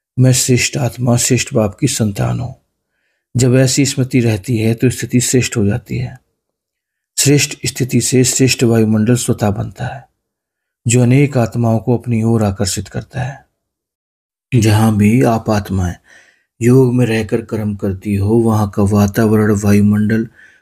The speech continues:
औरों को भी सहयोग देता है। ऐसी सहयोगी आत्माएं बाप को और विश्व को प्रिय हो जाती हैं।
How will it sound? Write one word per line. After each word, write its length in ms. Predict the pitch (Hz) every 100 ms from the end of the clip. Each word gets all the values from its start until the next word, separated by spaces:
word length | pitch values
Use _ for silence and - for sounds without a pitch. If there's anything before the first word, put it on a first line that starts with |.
| _ -
औरों 260 | 127 123 120
को 140 | 123
भी 120 | 120
सहयोग 440 | 117 113 101 101 92
देता 300 | 104 - -
है। 100 | - _ _ _ _ _ _ _ _ _ _ -
ऐसी 320 | 135 127 147
सहयोगी 540 | 135 117 104 107 113 113
आत्माएं 560 | 101 98 107 107 113
बाप 380 | 107 104 101 -
को 200 | 110 110
और 100 | 120
विश्व 340 | 107 110 - 117
को 140 | 120
प्रिय 280 | 120 117 101
हो 160 | 101
जाती 320 | 101 95 - -
हैं। 200 | -